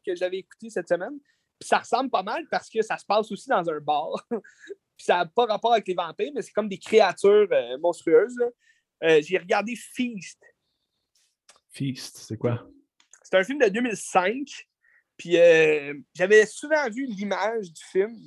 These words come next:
Speaker 1: mais j'avais jamais vu le film. Puis, euh, <laughs> c'est, puis j'ai appris à la fin du film.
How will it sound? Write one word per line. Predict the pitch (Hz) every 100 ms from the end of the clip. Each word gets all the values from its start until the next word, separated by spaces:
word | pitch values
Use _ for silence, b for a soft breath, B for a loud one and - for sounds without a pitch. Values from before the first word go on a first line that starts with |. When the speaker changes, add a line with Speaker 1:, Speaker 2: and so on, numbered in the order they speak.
| -
Speaker 1:
mais | 175
j'avais | 165 180
jamais | 185 208 247 233
vu | 165 180 226
le | 180
film. | - 185 208 247 208 _ _ _ _ _ _
Puis, | - 190 185
euh, | 175 175
<laughs> | - -
c'est, | 226 - b b
puis | - 185
j'ai | 233
appris | - 196 269 302
à | 170
la | -
fin | - 254
du | 208 -
film. | 202 226 262 208